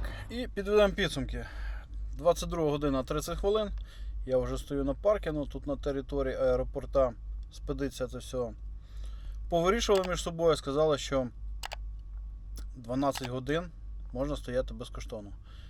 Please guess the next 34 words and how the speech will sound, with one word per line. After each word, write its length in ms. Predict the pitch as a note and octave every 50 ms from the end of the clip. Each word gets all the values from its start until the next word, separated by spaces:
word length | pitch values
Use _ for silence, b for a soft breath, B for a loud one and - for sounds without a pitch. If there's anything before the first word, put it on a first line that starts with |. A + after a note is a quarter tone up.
| B B -
Так 120 | - B2+ -
що 100 | - C3+
стою 280 | - - C3+ C3 B2+ B2+ -
паузу 460 | - B2+ A#2+ A#2 A2+ A2 G#2+ A2 G#2 - - - - - - - -
рівно 400 | C#3 C3+ D3+ D#3+ D3 C#3 C3+ C3
дев'ять 400 | C3 C3 D#3+ D3+ C#3 C3+ B2+ A#2+
нуль 180 | B2+ C3 B2+ C3
одну 360 | B2+ A#2+ C#3 D#3 F3 F#3+ G3 - B B B B B B B -
і 80 | A#2 A2+
виїжджаю 520 | A#2+ C3+ C#3 C#3 C#3+ F3+ F#3 E3+ D3 B2+
звідси. 300 | A#2+ B2 A2 - - - - - - - - - B B B B B B
Так 120 | - D3+ E3
що 160 | - F3+ E3+
получився 560 | - - F3+ F#3 F3+ D#3 F#3+ F3+ E3 - F3
такий, 380 | D3+ E3+ D#3 - D#3 C#3 A#2+ A2+
нібито 360 | B2 D3 D3 C#3+ C#3 - C#3+
спокійний 540 | - - - D3+ - E3 E3 D3 C#3+ C3+ B2+
на 140 | C3 C#3 C3
початок 500 | - D3 - E3 D3 - C#3+ C3 - -
рейс, 320 | E3+ A3 A#3 G#3 - - - B B B B B B B B B
а 100 | - C#3
в 40 | C3
кінці 460 | C#3 F3 E3+ D3+ - G3 G3 F#3+ F3 D3+ -
трішки, 460 | C3+ C#3 C3+ - - C#3 C3+ C3+ C3
м, 360 | C3 B2 B2+ B2+ C3 C3 B2 A2+
така 200 | - C#3 - C#3+
неприємна 540 | C#3 C#3+ C3+ - C#3+ C#3+ C#3 B2+ B2 B2 A2+
ситуація, 520 | - - B2 - D#3 F3 A#3 - - C#3+
бо, 340 | B2+ B2 C3 C3 B2+ B2 A2+ - B B B B B B B B B B B
по-перше, 340 | - C#3 G3+ G#3+ - - G3
я 80 | G3 F3+
не 100 | F3+ F3
люблю 240 | F3 E3+ D#3+ D#3
порушувати. 680 | D3+ - F#3 G#3 A#3 G#3 - G#3 F#3 E3+ - F3 E3 D3+